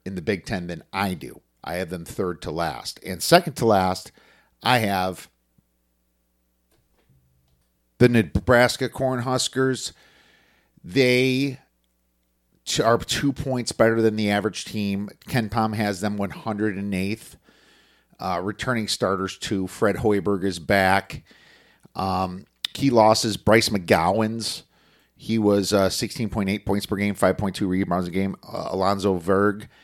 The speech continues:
uh, or is it Verge? I can't remember. It's fourteen point five points per game, four point five rebounds per game.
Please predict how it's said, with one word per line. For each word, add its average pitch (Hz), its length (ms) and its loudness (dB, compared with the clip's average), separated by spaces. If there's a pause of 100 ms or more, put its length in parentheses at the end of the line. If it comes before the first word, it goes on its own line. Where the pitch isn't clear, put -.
(440)
uh, 87 300 -2
or - 60 -6
is 90 80 -6
it 92 120 -6
Verge? 214 320 0
I 226 260 -4
can't 123 200 -4
remember. 170 380 -6
It's 78 100 -10
fourteen 127 460 -4
point 110 240 -4
five 95 280 -2
points 98 220 -6
per - 120 -20
game, 95 180 -6
four 95 200 -6
point 90 240 -8
five 87 280 -2
rebounds 85 340 -6
per 82 120 -14
game. 85 300 -6